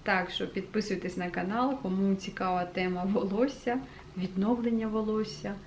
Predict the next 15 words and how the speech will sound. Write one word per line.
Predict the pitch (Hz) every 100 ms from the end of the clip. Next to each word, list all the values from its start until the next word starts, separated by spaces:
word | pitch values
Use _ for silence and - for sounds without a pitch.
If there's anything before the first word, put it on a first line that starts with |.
| - - - - - - 196
е, | 185 175 170 170 -
експериментів | - - 202 185 185 226 233 226 220
з | 208
волоссям. | 202 220 220 214 214 - 208 185 - - - - - -
Підписуйтесь, | - - 240 262 262 - 254 254 - - - -
ставте | - 175 - 196
вподобайку, | - 180 175 214 254 262
пишіть | 196 190 - 196
свій | - 180
комент. | - 240 262 269 254
Обов'язково | - - - 254 254
відправте | 185 - 180 180 - -
це | 185
відео, | 170 220 226 180 175 - - - -
а, | - 175